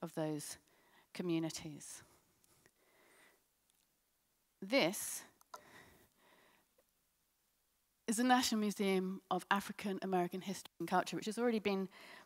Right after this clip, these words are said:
mentioned this morning. Now, this was opened in September, um, and I think it's trying to do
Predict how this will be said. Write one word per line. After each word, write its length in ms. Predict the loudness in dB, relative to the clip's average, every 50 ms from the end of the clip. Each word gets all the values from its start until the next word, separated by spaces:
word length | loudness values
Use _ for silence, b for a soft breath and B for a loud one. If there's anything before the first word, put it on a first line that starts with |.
| B
mentioned 720 | 4 6 6 6 6 2 -2 0 0 2 2 2 0 -2 -4 -8 _ _ _ _ -6
this 180 | -6 -4 -2
morning. 260 | 0 2 4 4 4 4
Now, 140 | 4 4
this 200 | 4 4 2 2
was 380 | -2 -2 -2 -4 -6 -6 -8 -10 B B B 2
opened 380 | 2 2 2 2 -2 -2 0
in 360 | 0 0 0 -2 -4 -4 -6 -8
September, 880 | -8 -6 -6 -6 -6 -6 -8 -6 -4 -4 -2 -2 -2 0 0 0 -2 -4 -10 -18 _ _ _ _ B B B B B B B B B B B B B _
um, 500 | 6 8 8 8 6 4 2 -4 -6 -8 -12 _ 0
and 100 | 4 4
I 80 | 4 2
think 340 | 4 4 4 4 4 4
it's 360 | 2 0 0 -2 -6 -6 -6 -6
trying 640 | -8 0 4 8 8 10 10 8 6 4 2 -2 -4
to 120 | -4 -6 -8
do 540 | -4 0 2 2 2 2 0 -2 -4 -4